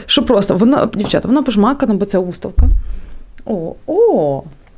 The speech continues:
М, в мене там що лежить? В мене там лежить, е, вишитий,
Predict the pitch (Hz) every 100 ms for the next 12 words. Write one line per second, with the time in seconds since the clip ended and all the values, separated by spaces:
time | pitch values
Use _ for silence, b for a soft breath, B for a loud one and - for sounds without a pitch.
0 | - - - - - - - - - -
1 | - 202 180 170 165 175 - 233 277 269
2 | 247 - 240 202 175 - 226 254 233 220
3 | 202 196 170 196 - - 180 175 196 175
4 | 175 175